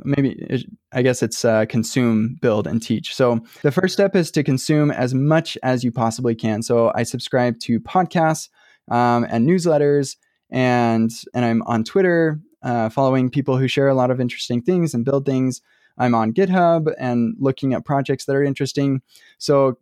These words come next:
just consuming as much information as I can, so that I'm at least made aware of what certain technologies are. Like, I don't really know much about Kubernetes, but I can, like, have a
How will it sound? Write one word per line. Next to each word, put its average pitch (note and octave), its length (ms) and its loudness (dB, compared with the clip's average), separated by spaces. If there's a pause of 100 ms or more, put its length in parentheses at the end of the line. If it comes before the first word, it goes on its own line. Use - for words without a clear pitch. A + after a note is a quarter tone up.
just C#3+ 200 -2
consuming F3 600 0
as B2+ 160 -4
much D3+ 540 -2
information C3+ 540 -2
as B2 140 -2
I A2+ 100 0
can, A2+ 400 -4
so B2+ 360 0
that B2+ 200 0
I'm A#2+ 240 0
at B2+ 140 0
least E3 180 0
made F3+ 200 2
aware B2 420 0
of A#2 220 -4
what A#2 200 -2 (220)
certain C#3+ 280 -4
technologies A#2 560 -4
are. G#2 160 -4
Like, G#2 220 -6 (540)
I D3 100 2
don't G3+ 140 2
really G#3 220 2
know F3+ 200 2
much D#3 220 0
about D3 260 0
Kubernetes, C#3 640 0
but C3+ 100 2
I C3+ 60 2
can, C3 280 -2
like, A#2 240 -2
have C3 180 0
a A#2 180 2